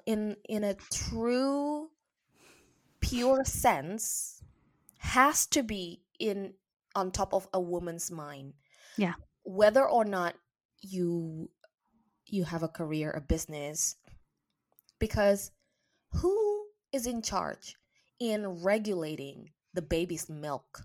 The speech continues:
Speaker 1: for example?
Speaker 2: Hmm.
Speaker 1: At the end of
Speaker 2: Hmm.
Speaker 1: the day, it's the politician, it's the lawmakers,
Speaker 2: <laughs>
Speaker 1: policymakers, right?
Speaker 2: Mm-hmm, mm-hmm.
Speaker 1: So,
Speaker 2: True.
Speaker 1: yeah. <laughs>
Speaker 2: No,
Speaker 1: So,
Speaker 2: no, no, no,
Speaker 1: yeah,
Speaker 2: no.
Speaker 1: we
Speaker 2: I, I
Speaker 1: have
Speaker 2: love
Speaker 1: to be,
Speaker 2: that.
Speaker 1: we have to be politically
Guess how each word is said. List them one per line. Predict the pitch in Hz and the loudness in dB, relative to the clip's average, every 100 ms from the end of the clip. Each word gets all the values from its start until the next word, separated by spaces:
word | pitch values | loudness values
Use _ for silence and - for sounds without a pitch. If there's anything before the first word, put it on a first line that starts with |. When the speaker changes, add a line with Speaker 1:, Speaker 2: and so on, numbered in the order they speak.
| _ | _
Speaker 1:
for | - 139 | -8 -8
example? | 143 127 131 - - _ _ _ _ | -8 -12 -10 -10 -12 _ _ _ _
Speaker 2:
Hmm. | 247 240 226 226 | 4 4 4 2
Speaker 1:
At | 220 | 6
the | 415 | 6
end | 427 | 8
of | 233 | 6
Speaker 2:
Hmm. | |
Speaker 1:
the | 302 | 6
day, | 415 440 | 6 6
it's | 427 | 6
the | 403 | 10
politician, | - 415 427 480 - 214 147 - | 12 12 8 2 4 2 0 -6
it's | 240 | -4
the | - 311 | 2 2
lawmakers, | 269 269 262 349 392 247 - 185 165 156 - | 2 4 8 8 6 0 -2 -4 -4 -6 -2
Speaker 2:
<laughs> | |
Speaker 1:
policymakers, | - 415 480 247 202 156 - - - - | 0 0 -2 -2 -2 -4 -6 -8 -8 -2
right? | 165 294 508 - _ _ 233 | 0 0 -2 -4 _ _ 0
Speaker 2:
Mm-hmm, | 240 247 226 214 214 | 4 4 4 0 0
mm-hmm. | 208 202 202 196 - _ _ _ _ _ 123 - - | -2 -2 -4 -6 -8 _ _ _ _ _ -10 -10 0
Speaker 1:
So, | - | 4
Speaker 2:
True. | 285 | 6
Speaker 1:
yeah. | 285 359 151 - - | 8 8 6 -2 4
<laughs> | 370 453 640 523 494 466 453 427 - 640 480 | 12 12 12 12 12 10 8 4 2 2 12
Speaker 2:
No, | 330 | 12
Speaker 1:
So, | 294 | 12
Speaker 2:
no, | |
no, | 254 214 | 10 8
no, | 208 | 10
Speaker 1:
yeah, | 208 - | 10 8
Speaker 2:
no. | 196 262 | 4 4
Speaker 1:
we | 311 285 | 8 12
Speaker 2:
I, | 240 | 12
I | 233 | 12
Speaker 1:
have | |
Speaker 2:
love | 254 220 | 12 10
Speaker 1:
to | 269 | 4
be, | 247 185 | 2 4
Speaker 2:
that. | 180 170 170 _ _ | 4 2 -2 _ _
Speaker 1:
we | 294 | 0
have | 440 480 | 4 2
to | 453 | 2
be | 403 262 - | 2 0 2
politically | 269 254 247 254 - 240 233 | 0 4 2 2 -2 -6 -6